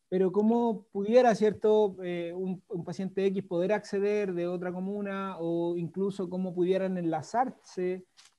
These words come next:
eh, con programas como, por ejemplo, el apnea, ¿ya? Eh, eso.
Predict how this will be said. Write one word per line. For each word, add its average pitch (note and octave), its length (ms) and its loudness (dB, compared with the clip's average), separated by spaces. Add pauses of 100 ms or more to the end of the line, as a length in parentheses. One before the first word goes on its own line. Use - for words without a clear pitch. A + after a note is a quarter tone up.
eh, D3 920 -2 (180)
con F3 180 0
programas F3+ 440 0
como, E3+ 240 -8
por D#3+ 100 -4
ejemplo, E3 520 -6
el D3 160 -4
apnea, E3+ 540 0 (420)
¿ya? D#3+ 260 -8 (480)
Eh, C#3+ 760 -2 (800)
eso. - 220 -10